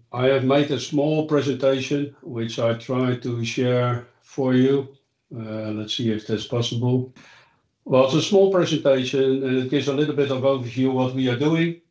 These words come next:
Um, uh, the mean, uh, about it is that, uh, we have, uh, developed together with, uh, Seoul Semiconductor and Sunlight chip,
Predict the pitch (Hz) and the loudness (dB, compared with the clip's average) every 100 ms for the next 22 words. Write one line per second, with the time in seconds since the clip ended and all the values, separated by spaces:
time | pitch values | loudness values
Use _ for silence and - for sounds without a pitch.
0 | _ 123 117 120 123 120 123 120 120 120 | _ -4 0 2 2 2 2 0 0 -2
1 | 113 - _ _ _ _ _ _ _ _ | -6 -12 _ _ _ _ _ _ _ _
2 | _ _ - 117 117 120 127 143 151 143 | _ _ -8 -4 -2 0 4 6 6 6
3 | 135 131 131 131 127 131 120 135 147 143 | 4 4 4 4 2 0 0 2 2 0
4 | 135 143 127 127 123 123 123 156 120 120 | -6 -6 -6 -6 -4 -4 -4 -8 -6 -4
5 | 120 117 117 131 131 127 127 127 120 120 | -4 -4 -4 -2 2 0 -2 -4 -4 -4
6 | 120 131 139 127 123 131 127 127 - 131 | -4 -2 -2 -4 -2 -2 0 -4 -4 -6
7 | 123 139 131 127 147 131 131 123 127 127 | -4 -4 -2 -2 -2 -2 -4 -2 -2 -2
8 | 127 123 127 117 113 135 131 131 127 127 | 0 0 0 -4 -2 0 2 2 2 0
9 | 139 - | -2 -2